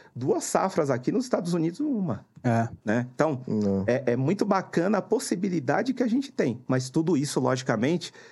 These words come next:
Speaker 1: depende muito da natureza. Então, é um fator hoje de preocupação no safra. E como é a preocupação no, no mac, não incêndio, né?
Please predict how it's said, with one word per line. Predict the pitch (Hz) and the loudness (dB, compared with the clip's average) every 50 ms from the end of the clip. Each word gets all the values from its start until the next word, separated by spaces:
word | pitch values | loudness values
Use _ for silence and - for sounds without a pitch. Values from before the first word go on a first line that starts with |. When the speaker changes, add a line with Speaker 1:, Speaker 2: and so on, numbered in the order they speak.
| - - | -18 -12
Speaker 1:
depende | - 120 135 135 135 135 131 131 131 139 135 | 0 0 0 0 2 0 0 2 2 0 0
muito | 127 135 127 151 | 0 0 0 0
da | 135 139 | 0 0
natureza. | 139 147 151 151 - 190 190 170 135 120 104 92 95 92 - _ | 2 2 0 0 0 0 2 2 2 0 0 -2 -6 -10 -12 _
Então, | - 101 - - 127 127 | -8 -6 -2 0 2 2
é | 123 147 | 4 2
um | 190 190 | 2 0
fator | 190 - 165 139 127 131 135 127 120 113 | 2 2 2 2 2 0 0 2 2 2
hoje | 110 113 113 120 139 | 2 2 0 0 -2
de | 131 127 | -2 -2
preocupação | 131 147 143 135 131 143 143 143 - 160 160 156 - - 131 120 127 127 - - - - - - - - _ | 0 0 0 0 0 -2 -2 0 0 0 0 -2 -2 0 0 0 0 -2 -6 -14 -20 -20 -20 -20 -20 -14 _
no | 113 113 | -4 -4
safra. | 107 - - - 110 95 92 - - - - - _ - _ _ | -4 -2 0 0 0 0 -2 -6 -10 -12 -12 -16 _ -20 _ _
E | - - 269 | 0 0 0
como | 277 - - 190 185 196 214 190 | 0 2 0 0 2 4 2 4
é | 156 156 165 175 | 4 4 4 2
a | 185 | 2
preocupação | 180 - 175 165 180 165 165 165 147 147 - - 156 151 165 175 | 2 0 0 0 -2 0 0 0 0 0 0 0 2 2 2 2
no, | 175 180 190 180 | 2 2 2 2
no | 165 165 170 | 2 2 2
mac, | 160 151 139 143 165 - - | 4 4 4 2 2 0 -2
não | 170 175 185 202 | 0 0 2 2
incêndio, | 240 240 - - 160 147 139 123 101 101 110 | 0 0 0 0 0 0 0 -2 -4 -6 -10
né? | 117 | -12